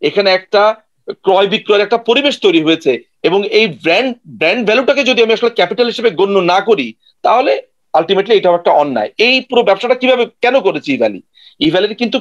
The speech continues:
এখানে একটা selling price, তাদের একটা নিজস্ব brand value যুক্ত হয়েছে বলেই আমি আপনাকে guarantee দিয়ে বলতে পারি, এখনো investor আছে at least পাঁচটা কিউতে এই মুহূর্তে, এখন পর্যন্ত। আমি আপনাকে এটা guarantee দিয়ে বলতে পারি, তারা কি চায়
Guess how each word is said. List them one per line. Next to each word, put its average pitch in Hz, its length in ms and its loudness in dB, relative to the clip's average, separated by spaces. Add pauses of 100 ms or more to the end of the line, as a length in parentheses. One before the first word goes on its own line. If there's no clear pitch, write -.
এখানে 196 180 0
একটা 277 280 0 (200)
selling 226 440 -2
price, 214 500 0
তাদের 170 280 0
একটা 254 300 0
নিজস্ব 220 400 0
brand 202 300 0
value 233 180 -2
যুক্ত 190 240 -4
হয়েছে 226 340 2
বলেই 147 400 -2 (280)
আমি 285 260 2
আপনাকে 269 280 0
guarantee 190 340 0
দিয়ে 180 120 2
বলতে 151 260 0
পারি, 135 240 -2 (240)
এখনো 269 340 0
investor 240 420 0
আছে 233 180 0 (100)
at 240 300 -2
least 294 160 -2 (100)
পাঁচটা 262 420 0
কিউতে - 480 -2 (280)
এই 302 220 2
মুহূর্তে, 285 500 0 (100)
এখন 254 320 0
পর্যন্ত। 165 400 0
আমি 175 320 2
আপনাকে 233 200 0
এটা - 80 0
guarantee 185 300 0
দিয়ে 175 140 0
বলতে 147 180 -4
পারি, 127 200 -2 (280)
তারা 214 200 2
কি 247 280 -2
চায় 262 260 2